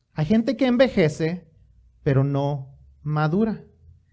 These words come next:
Y es importante que aprendamos a madurar. Jesús maduró en cuatro distintas áreas. Los versículos cincuenta y uno y cincuenta y dos nos encierran en sí lo que pasó durante los dieciocho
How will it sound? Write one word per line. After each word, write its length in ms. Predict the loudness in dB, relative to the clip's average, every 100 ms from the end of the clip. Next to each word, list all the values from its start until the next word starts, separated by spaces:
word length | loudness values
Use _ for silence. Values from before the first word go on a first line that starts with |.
| 2
Y 60 | 4
es 100 | 4
importante 720 | 2 2 2 2 0 0 0
que 80 | 2
aprendamos 840 | 0 -2 2 2 2 -2 -6 -10
a 100 | -6
madurar. 680 | -4 -2 0 0 0 -4 -12 _ _ _ _ -12 2
Jesús 340 | 2 4 0
maduró 400 | 2 6 8 8
en 120 | 4
cuatro 360 | 6 6 6 2
distintas 560 | 0 -2 -4 0 0
áreas. 420 | 2 4 2 0 -6 -20 -2
Los 160 | 2 6
versículos 420 | 4 2 2 2
cincuenta 360 | 4 0 4 4
y 60 |
uno 120 | 4
y 40 | 0
cincuenta 460 | -2 0 0 2
y 40 | 4
dos 220 | 4 4
nos 180 | 0 2
encierran 560 | 0 4 4 6 2
en 120 | 0 -2
sí 160 | 2
lo 120 | 2
que 80 | 2
pasó 300 | 0 0 0
durante 340 | 0 0 0 -2
los 140 | -2
dieciocho 580 | -6 -2 -2 0 -4 -4